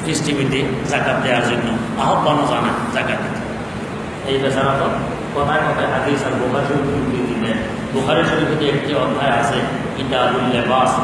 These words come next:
পোশাক অধ্যায়। তা ডাক্তার সাহেবের মাশাআল্লাহ এই লেবাস পোশাক অধ্যায় নজরে পড়ে নেই। এই ইসলামের পোশাক এখনো বিধর্মী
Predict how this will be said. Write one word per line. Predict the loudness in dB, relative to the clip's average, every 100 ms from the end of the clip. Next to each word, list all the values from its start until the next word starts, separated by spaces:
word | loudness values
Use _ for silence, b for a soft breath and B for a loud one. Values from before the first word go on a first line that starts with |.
| -2 -4 -2
পোশাক | 0 0 0 0
অধ্যায়। | 0 0 0 -2 -4 -6 -6 -4
তা | -2 0
ডাক্তার | 2 2 2
সাহেবের | 2 2 2
মাশাআল্লাহ | 2 2 2 2 0 0 -2 -2
এই | 0 2
লেবাস | 4 6 6 4
পোশাক | 2 2 2 2
অধ্যায় | 2 2
নজরে | 4 4 4 4
পড়ে | 4 4
নেই। | 2 0 -2 -2 -2 0 0
এই |
ইসলামের | 2 2 2 0
পোশাক | 2 2 2 2 2 2 2 2 0 -2 -2
এখনো | 0 2 2 0 0 -2 0
বিধর্মী | 2 4 6 4